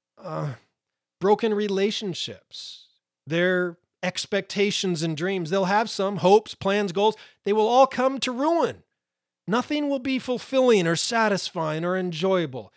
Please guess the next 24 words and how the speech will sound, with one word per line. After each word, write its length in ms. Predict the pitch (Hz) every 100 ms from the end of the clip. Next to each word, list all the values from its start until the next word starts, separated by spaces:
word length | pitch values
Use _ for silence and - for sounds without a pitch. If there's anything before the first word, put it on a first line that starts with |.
| _ _ -
It 60 |
will 120 | 180 185
be 360 | 196 196 180 -
an 80 | 196
existence 580 | 175 170 214 - 208 -
of 100 | 180
selfish, 640 | - 214 214 208 226 - - _ _
hateful 720 | - 202 214 202 - 220 214 _ _ _
brokenness, 1040 | 160 135 196 214 214 165 135 110 87 - -
the 200 | 156 190 - 190
opposite, 720 | 220 247 226 127 127 92 _
the 100 | 175
exact 460 | 185 151 208 247 - -
opposite, 640 | 220 - 160 117 101 - _ _ _ -
one 180 | 262
hundred 240 | 247 233 202
percent 300 | 196 208 196
opposite 500 | 175 170 156 127 113
of 140 | 131
what 180 | 147 180
God 240 | 151 151 151
intended 540 | 151 - 139 135 139 -
or 80 |
desired. 600 | 135 139 135 180 170 -